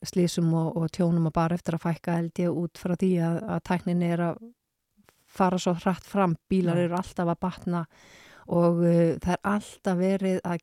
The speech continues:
Speaker 1: gera það sem að ei-, eh, raun og veru að minnka þetta vægi ökumannsins sjálfs, þannig að hann geri minna af vitleysum og
Speaker 2: Mm.
Speaker 1: ef hann gerir vitleysur,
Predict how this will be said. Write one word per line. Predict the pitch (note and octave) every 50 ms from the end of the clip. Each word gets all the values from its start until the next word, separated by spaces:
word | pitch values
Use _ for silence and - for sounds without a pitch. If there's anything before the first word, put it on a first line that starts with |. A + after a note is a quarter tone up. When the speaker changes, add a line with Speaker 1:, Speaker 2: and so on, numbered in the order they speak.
| _ _
Speaker 1:
gera | - - G3+ G3+ G3 G3 F#3+ F#3 F3+
það | - G3 F#3 F#3
sem | - - G3 F#3 F#3
að | F3+ F3 F3 E3+ - _ _ _ - _ _ - - - - _ _ - -
ei-, | F#3+ G3 G#3 G3 -
eh, | - D#3 - - - - - - - - - F#3+ F3+
raun | F#3+ F#3 G3 G#3
og | G3+ F#3
veru | F#3+ F#3+ F3+ F#3 F#3 F3 E3+ - - - _ -
að | - F3+
minnka | F3+ F3+ F#3+ A3 A#3 - - - - - G#3+ G3+
þetta | G3+ G3 - F#3+ F3+
vægi | F3+ G3 G#3 A3+ A#3 A3 G3+ G3+ G3 G3 F#3+ F#3 - - -
ökumannsins | G#3+ A3 A3 - - F#3 F#3 F3+ F3 - F3+ E3+ - -
sjálfs, | G3+ D#3+ C#3+ C#3+ - -
þannig | D#3+ D#3 D#3 D#3+ D#3+
að | D#3+ - -
hann | G3 F#3+ G3 G3 - _ _
geri | - G#3 G#3 G#3+ G#3+ G#3+ G#3+ G#3 G3 F#3+ F#3 F3+ F3+ - - _ _ _ _ _ -
minna | G3 G3 A3 A3+ A3 G3+ E3+ D#3+ D3+
af | D3 D3+ - - -
vitleysum | F3+ D#3+ D#3 - F3+ F3+ - - G#3 A3+ G#3 -
og | E3 -
Speaker 2:
Mm. | D#3+ D#3+
Speaker 1:
ef | E3 E3+ F#3+ A3
hann | A3 G3
gerir | F3+ - F#3 F3 D#3+ D#3+ D#3
vitleysur, | D3+ D#3 D3+ - D#3+ E3 - F#3+ G3